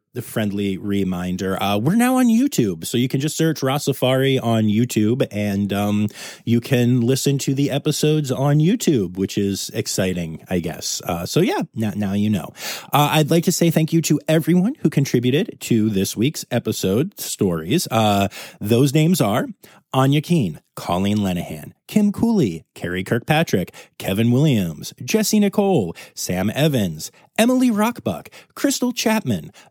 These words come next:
Elizabeth Charles, Jay Meredith, Doctor Laura Shank, Ren Howell, Lynn Vesley, Ali Malinsky, and Kay Malinsky. And I, I mentioned them last week, and I was like, "Ooh, I wonder if they are related, given the last name."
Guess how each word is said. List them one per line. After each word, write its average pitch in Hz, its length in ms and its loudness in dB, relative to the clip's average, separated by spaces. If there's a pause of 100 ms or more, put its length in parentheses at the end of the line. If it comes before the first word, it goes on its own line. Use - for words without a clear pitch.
Elizabeth 120 580 2
Charles, 76 800 -6 (300)
Jay 113 260 2
Meredith, 139 540 2 (180)
Doctor 214 360 2
Laura 202 260 2
Shank, 233 480 0 (240)
Ren 120 300 2
Howell, 143 640 -2 (580)
Lynn 208 540 2
Vesley, 147 720 -2 (420)
Ali 285 220 0
Malinsky, 247 720 -2
and 170 320 4 (100)
Kay 113 460 0
Malinsky. 95 600 -2
And 214 480 2
I, 143 300 2
I 147 160 2
mentioned 160 480 2
them 160 240 2
last 110 400 -2
week, 95 300 -2
and 107 100 0
I 104 80 0
was 101 140 2
like, 113 100 2
"Ooh, 370 220 2
I 104 100 0
wonder 117 380 2
if 143 100 2
they 95 160 0
are 101 100 2
related, 123 600 0
given 95 260 -2
the 104 80 0
last 92 300 -6
name." - 260 -4